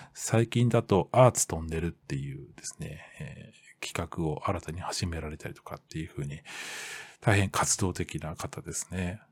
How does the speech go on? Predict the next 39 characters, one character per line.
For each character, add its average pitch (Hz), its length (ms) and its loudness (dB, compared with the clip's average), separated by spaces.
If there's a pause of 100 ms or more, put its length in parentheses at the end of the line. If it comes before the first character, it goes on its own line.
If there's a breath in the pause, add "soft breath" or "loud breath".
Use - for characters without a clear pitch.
(100)
あ - 80 -8
り 87 80 -4
が 78 80 -4
と 76 140 -6
う - 20 -8
ご 78 80 -10
ざ 78 120 -8
い 78 40 -14
ま 82 160 -8
す。 - 320 -2 (1700 loud breath)
そ - 220 -2
れ 90 100 2
か 90 140 -2
ら、 82 140 -2
つ - 180 2
か 123 180 8
の 123 120 6
間 113 200 6
さ 98 240 2
ん - 80 -6
で - 80 -16
す - 160 -10
ね。 87 280 -6
つ - 100 -4
か 110 160 2
の 110 100 4
間 110 160 6
さ 107 160 2
ん 104 160 0
は、 110 380 10
え 82 120 -2
ー、 - 80 -10
つ - 100 0
か 135 160 12
の 139 100 12
間 139 160 12
の 127 200 8
音 123 160 10
声 - 280 0